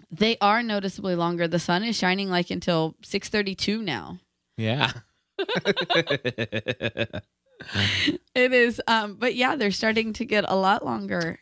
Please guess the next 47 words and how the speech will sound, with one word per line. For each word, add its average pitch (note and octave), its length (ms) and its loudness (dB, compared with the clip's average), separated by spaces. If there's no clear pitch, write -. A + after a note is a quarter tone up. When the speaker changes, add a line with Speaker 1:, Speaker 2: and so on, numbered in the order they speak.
Speaker 2:
I C3 140 2
have D#3 320 -2
to, A2+ 520 4
I G2 100 2
have G#2+ 240 2
to - 100 -12
confess G2 520 0
that F#2 200 2
I F#2+ 240 2
don't G2 380 0
recognize G2 680 -2
when G2 280 -2
the F#2+ 220 -4
sun G2 300 -2
comes F#2+ 300 -2
up F2+ 140 -4
and F#2+ 120 -2
goes F2 200 0
down. D#2+ 340 -4
Speaker 1:
That's A#3 240 -4
because C#4 280 0
you B3+ 120 2
also B3 280 2
must A3 280 -2
admit G3+ 340 2
that G3 140 0
you F#3 400 -2
rarely F3 380 4
ever D#3+ 180 0
leave C#3+ 200 -2
the C3+ 100 0
house. - 340 -2
<laughs> F#3 160 -2
Speaker 2:
Exactly. C4+ 1200 2
Speaker 1:
I C#4 80 0
mean, C4 200 -10
that's, - 140 -20
right? A3 360 -2
Speaker 2:
Yep. A2+ 300 2
Speaker 1:
Yeah. F3+ 280 -6
Speaker 2:
Yeah. A#2+ 160 0
Speaker 1:
So G#3+ 180 2
I B3+ 160 4
notice D4+ 360 -2
mus-, A3 380 -2
most A3 720 0
on, G3 540 0